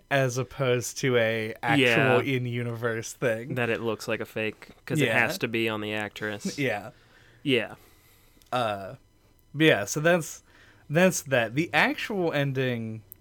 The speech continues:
Speaker 1: and I'm now am just ass-, asserting, yeah, that this is the real thing.
Speaker 2: Quote.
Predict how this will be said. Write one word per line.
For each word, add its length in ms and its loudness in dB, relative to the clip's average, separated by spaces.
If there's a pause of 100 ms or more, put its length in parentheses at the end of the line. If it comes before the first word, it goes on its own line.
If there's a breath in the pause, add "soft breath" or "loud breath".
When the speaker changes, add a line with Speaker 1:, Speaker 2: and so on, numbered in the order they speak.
(220)
Speaker 1:
and 160 4
I'm 380 4
now 280 6
am 280 2
just 260 2
ass-, 260 -4
asserting, 760 4
yeah, 320 2
that 200 -4
this 240 -2
is 80 -10
the 160 -4
real 200 0
thing. 300 -8
Speaker 2:
Quote. 340 -4